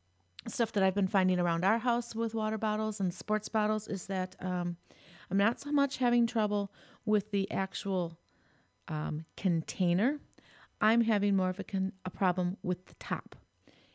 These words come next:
and whether that be the screw-on top that just has a flip top and then you can drink out of the spout, or the ones that are the, the pull-up and you have the, um, drink spout or the,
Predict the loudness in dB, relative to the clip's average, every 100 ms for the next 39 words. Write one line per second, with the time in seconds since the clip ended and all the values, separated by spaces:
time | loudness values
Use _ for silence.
0 | -6 -2 0 0 0 0 0 -2 0 0
1 | 2 0 -4 _ -20 -20 _ 2 2 2
2 | -2 -12 -8 -6 -2 2 6 6 4 2
3 | 0 0 -4 -4 -2 0 0 -2 -2 -2
4 | -2 -4 -2 -2 -2 -2 0 2 0 0
5 | 0 0 0 -2 -2 -6 -4 -2 0 -4
6 | -12 -20 -20 -14 -4 0 2 2 2 -2
7 | -4 -4 0 4 4 4 2 2 2 2
8 | 0 -2 -6 -8 -8 -2 2 4 2 -2
9 | 0 0 2 0 0 0 -2 -2 0 0
10 | 0 -2 -2 -2 -2 -4 -6 -4 -2 -2
11 | -4 0 0 -2 -4 -4 -4 -4